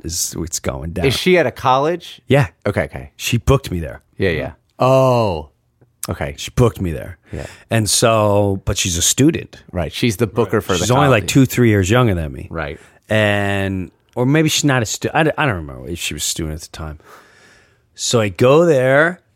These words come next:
Speaker 1: and I know it's, I know it's about to go down, but I swear on my kids' lives, I went, "This is a mo-, this,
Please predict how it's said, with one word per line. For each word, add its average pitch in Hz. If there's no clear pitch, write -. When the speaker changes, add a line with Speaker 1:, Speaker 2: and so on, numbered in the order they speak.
Speaker 1:
and 113
I 113
know 117
it's, 123
I 101
know 101
it's -
about 113
to -
go 151
down, 113
but -
I 92
swear 104
on 104
my 95
kids' 95
lives, 90
I 87
went, 85
"This 92
is 110
a 139
mo-, 127
this, 98